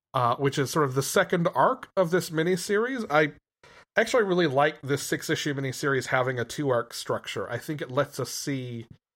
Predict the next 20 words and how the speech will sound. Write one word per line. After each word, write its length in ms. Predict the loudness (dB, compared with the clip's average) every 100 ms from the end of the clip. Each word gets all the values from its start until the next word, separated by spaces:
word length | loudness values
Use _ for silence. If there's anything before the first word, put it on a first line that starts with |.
| _ -20 0
it 100 | 4
lets 260 | 4 2
it 100 | -2
feel 160 | 0 2
like 180 | 2 2
more 280 | 2 4 4
than 180 | 2 0
just 540 | 2 0 0 -10 -16 _ _ _ _ _
an 120 | -2
introduction 800 | 0 0 0 2 2 0 -2 -2
to 100 | 0
this 180 | 0 0
version 420 | 2 2 2 -2
of 80 | -2
Earth 220 | -2 -2
three 500 | -8 -10 -8 -8 -12 -20 _ _ _ _
or 140 | 0 0
just 400 | 2 0 0 -2
a 40 |
reboot, 540 | -2 -2 -6 -4 -6